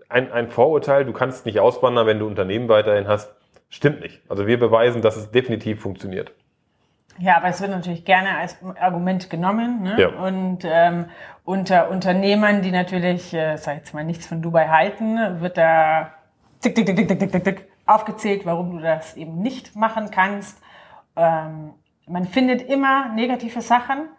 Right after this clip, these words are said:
Speaker 2: aber auch da gilt's genauso wie generell mit der Auswanderung, man muss das halt einfach machen. Und ganz ehrlich,
Speaker 1: Ja.
Speaker 2: wenn man dann einfach die Schnauze flickt, dann sieht man halt, okay, dann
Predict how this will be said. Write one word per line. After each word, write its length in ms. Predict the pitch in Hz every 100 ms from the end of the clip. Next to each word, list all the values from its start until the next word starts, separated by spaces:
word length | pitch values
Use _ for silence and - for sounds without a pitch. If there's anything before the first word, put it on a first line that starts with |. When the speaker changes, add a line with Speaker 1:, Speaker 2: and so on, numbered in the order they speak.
| _ _ _ _ _ _
Speaker 2:
aber 300 | 175 190 -
auch 140 | -
da 300 | - 208 247 202
gilt's 320 | 202 226 -
genauso 440 | 180 180 220 202
wie 300 | 196 190 190
generell 440 | - 180 170 175 208
mit 120 | 214
der 180 | 196 135
Auswanderung, 520 | 180 196 185 185 190 - - -
man 120 | 170
muss 160 | 190 -
das 140 | -
halt 100 | 180
einfach 360 | 180 180 185 185
machen. 280 | - 151
Und 160 | 135 156
ganz 160 | 170 -
ehrlich, 220 | 196 175
Speaker 1:
Ja. 60 |
Speaker 2:
wenn 80 | 180
man 80 | 180
dann 100 | 175
einfach 220 | 170 - - - -
die 60 | 170
Schnauze 420 | - 190 208 175
flickt, 360 | - 170 - 156
dann 220 | 165 165 - -
sieht 280 | - 220 196
man 160 | 165
halt, 160 | 165 170
okay, 400 | 156 - 185 185
dann 300 | 175 165 160